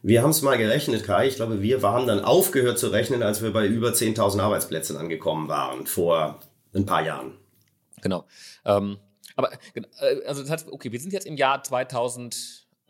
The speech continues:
Speaker 2: zweitausend, zweitausendeins und, ähm,
Speaker 1: Ja, zweitausendeins, genau.
Speaker 2: aus Wellington wurde dann Autos, gen-, genau.
Speaker 1: Also sag mal, ich ging aus Wellington raus, die Kollegen haben das noch, äh, haben das noch weitergemacht und, äh, und ich hab gesagt, „Na ja,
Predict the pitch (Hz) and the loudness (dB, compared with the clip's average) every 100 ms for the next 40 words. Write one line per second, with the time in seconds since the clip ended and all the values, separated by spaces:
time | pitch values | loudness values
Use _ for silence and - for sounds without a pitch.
0 | 156 202 240 139 135 143 156 151 131 123 | 4 4 -2 -2 0 -2 -6 -8 -8 -6
1 | 120 131 240 - - - 151 151 147 - | -8 -10 -8 -8 -8 -8 -2 -2 -2 -10
2 | 110 135 101 120 156 - 107 95 82 127 | 0 4 6 6 6 2 2 0 0 0
3 | 196 - 113 123 202 208 131 127 139 156 | 0 2 2 4 2 4 2 4 0 -2
4 | 156 143 127 135 123 117 117 117 117 _ | -4 -8 -2 -2 2 0 0 -6 -12 _
5 | - _ - 113 131 - 101 - 107 110 | -18 _ 0 2 0 -2 -12 -4 2 4
6 | 131 - - 98 110 113 110 160 - 147 | 2 -4 -12 0 6 8 8 4 2 2
7 | 131 127 127 131 127 120 101 110 147 143 | 4 4 4 4 2 2 6 6 6 2
8 | - 107 117 120 117 113 104 98 92 - | -2 -2 0 2 2 2 0 -2 -4 -4
9 | 104 98 90 104 107 101 87 107 139 139 | 0 2 2 2 0 -2 0 2 2 0
10 | 120 117 113 - - 104 104 104 101 98 | 0 -2 -2 -6 -2 0 0 0 2 2
11 | - 98 - 95 101 98 98 107 104 107 | 2 -2 -2 -4 -2 -2 -2 -2 0 0
12 | 107 | -2